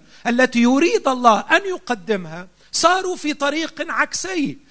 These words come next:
فالأصحاح كله يقول أنهم لما عرفوا الله لم يتقدموا، بل تقهقروا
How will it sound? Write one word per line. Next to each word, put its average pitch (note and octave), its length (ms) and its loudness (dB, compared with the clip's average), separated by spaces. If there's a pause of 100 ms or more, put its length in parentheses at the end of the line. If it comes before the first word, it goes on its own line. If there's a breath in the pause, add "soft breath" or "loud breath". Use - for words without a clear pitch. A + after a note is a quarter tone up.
(120)
فالأصحاح C4 720 0
كله B3 520 2
يقول C4 640 2 (300 loud breath)
أنهم A#3+ 340 -2
لما E4 480 0
عرفوا C#4+ 720 2
الله A#3+ 440 4 (220 loud breath)
لم E4+ 200 4
يتقدموا، D#4+ 880 0
بل D#4 420 6 (880)
تقهقروا C4+ 800 -10